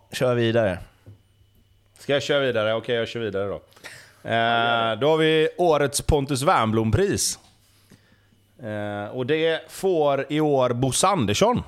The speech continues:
Speaker 2: sportchef i Djurgården. Eh, för han är stor i käften, syns överallt och lyckas ta med fan i mig göra guld av minsta lilla. Nu har inte Bosse Andersson jobbat webb-tv så mycket, men han har tagit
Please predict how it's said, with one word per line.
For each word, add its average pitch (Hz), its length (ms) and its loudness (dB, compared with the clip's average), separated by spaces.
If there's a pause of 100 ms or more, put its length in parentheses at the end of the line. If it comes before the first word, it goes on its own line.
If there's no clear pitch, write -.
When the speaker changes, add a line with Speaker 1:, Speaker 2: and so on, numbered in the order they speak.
(200)
Speaker 2:
sportchef 147 560 0
i 165 40 2
Djurgården. 147 520 0 (840)
Eh, 101 600 -8
för - 140 -6
han 214 360 -2 (720)
är 202 320 -8
stor 226 360 -2
i 208 40 -2
käften, 185 680 -2
syns 196 580 -4
överallt 160 840 -2
och 165 120 -6
lyckas 170 380 -6
ta 165 100 -6
med 160 120 -8
fan 151 440 -2
i - 20 -6
mig 143 380 -2 (380)
göra 135 640 0 (400)
guld 123 540 -2
av 120 400 0
minsta 131 420 -2
lilla. 120 480 0 (560)
Nu 131 140 0
har 170 40 4
inte 160 120 0
Bosse 160 220 0
Andersson 147 380 -4
jobbat 151 260 0
webb-tv 131 500 0
så 143 80 0
mycket, 135 460 0
men 131 140 -4
han 139 100 0
har 139 80 -2
tagit 139 220 -4